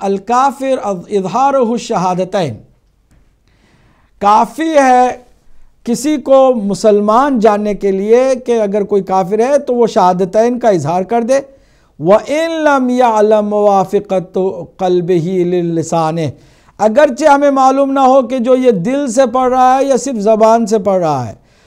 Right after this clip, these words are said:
"ला मअल इल्म बिल मुखालिफा", अलबत्ता अगर मालूम हो कि ये दिल में कुछ रखता है, ज़बान पे कुछ रखता है, तो फिर उसे तो आप मुसलमान नहीं कहेंगे। लेकिन हमें मालूम नहीं है कि दिल में उसके क्या है,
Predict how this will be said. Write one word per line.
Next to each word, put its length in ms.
"ला 200
मअल 380
इल्म 220
बिल 220
मुखालिफा", 560
अलबत्ता 380
अगर 280
मालूम 400
हो 180
कि 120
ये 200
दिल 300
में 200
कुछ 220
रखता 340
है, 120
ज़बान 380
पे 80
कुछ 180
रखता 340
है, 160
तो 60
फिर 160
उसे 240
तो 100
आप 160
मुसलमान 400
नहीं 140
कहेंगे। 280
लेकिन 240
हमें 160
मालूम 500
नहीं 180
है 120
कि 180
दिल 640
में 340
उसके 340
क्या 260
है, 280